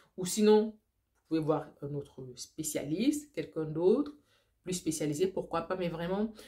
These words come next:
ne restez pas dans votre coin si vous sentez que vous avez besoin d'aide, si vous sentez que vous avez besoin d'accompagnement, si vous sentez que vous traversez une perso-, une période vraiment difficile et que vous souhaitez faire un choix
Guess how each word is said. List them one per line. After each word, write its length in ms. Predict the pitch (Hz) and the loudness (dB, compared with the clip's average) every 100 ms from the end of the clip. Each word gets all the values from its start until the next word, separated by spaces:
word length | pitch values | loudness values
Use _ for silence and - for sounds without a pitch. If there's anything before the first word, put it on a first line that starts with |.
| - | -4
ne 100 | 175 | -2
restez 260 | 175 180 220 | -2 -2 -2
pas 160 | 208 | -2
dans 140 | 185 160 | -4 -4
votre 320 | 180 180 - | -4 -2 -2
coin 420 | - - 185 196 | -2 -2 0 0
si 180 | 202 185 | -4 -6
vous 140 | 180 | -6
sentez 400 | 180 165 170 185 | -6 -6 -6 -10
que 60 | 185 | -4
vous 40 | |
avez 80 | 165 | -4
besoin 420 | 165 160 156 156 | -2 -6 -6 -6
d'aide, 500 | 160 156 151 151 151 - _ - _ | -6 -6 -4 -4 -6 -12 _ -20 _
si 100 | - | -12
vous 80 | 180 | -8
sentez 240 | 175 175 | -8 -8
que 80 | 175 | -6
vous 80 | 160 | -2
avez 80 | 160 | -2
besoin 340 | 151 147 156 | -4 -6 -6
d'accompagnement, 920 | 151 - 175 165 160 160 156 156 160 156 - - _ | -6 -8 -8 -6 -6 -6 -6 -8 -10 -14 -20 -20 _
si 140 | - | -8
vous 80 | 190 | -6
sentez 360 | 190 175 180 185 | -2 -2 -2 -2
que 100 | 185 | -4
vous 100 | 170 | -4
traversez 440 | - 165 165 190 | -2 -2 0 -2
une 100 | 185 | -2
perso-, 260 | 180 - - | -4 -8 -6
une 180 | 190 180 | -4 -4
période 420 | - 202 170 180 | -6 -4 -2 0
vraiment 300 | 165 151 170 | -2 -2 -2
difficile 1120 | 175 135 165 180 - - - 185 196 208 214 - - - - - - | -2 -2 -4 -8 -8 -6 -4 -2 2 2 2 -2 -10 -16 -18 -10 -8
et 120 | 160 | -4
que 120 | - | 6
vous 260 | 185 180 156 | 6 6 -2
souhaitez 340 | - 165 160 | -4 -2 -2
faire 280 | 170 170 151 | -4 -4 -6
un 80 | 151 | -8
choix 340 | - 147 - | -8 -8 -8